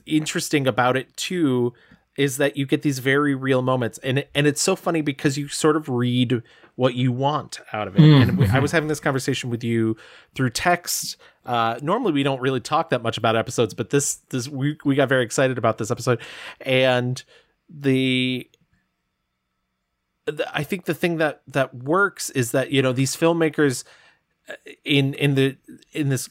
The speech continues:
Speaker 1: IndieWire article by Eric Kohn, they talk about how they really wanted to create this sense of terror, this idea of, like,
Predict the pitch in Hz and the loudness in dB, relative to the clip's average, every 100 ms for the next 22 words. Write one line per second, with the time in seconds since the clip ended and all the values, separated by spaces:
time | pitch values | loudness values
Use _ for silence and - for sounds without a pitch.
0 | 151 151 165 147 135 123 123 127 117 120 | -4 -2 0 2 2 2 0 -2 -2 -2
1 | 120 127 - - 131 127 123 120 _ 123 | -2 -2 -6 -4 -2 0 -4 -10 _ -4
2 | 120 - 139 - 139 123 - 120 120 117 | -4 0 -2 0 -2 -2 0 0 2 0
3 | 123 147 202 160 127 113 127 113 110 - | 0 0 2 0 0 0 -2 0 -4 -4
4 | 113 104 - - 117 120 120 113 110 - | -6 -8 -12 0 2 4 2 0 -2 -4
5 | 107 113 117 107 107 104 | -6 -2 -4 -2 -4 -6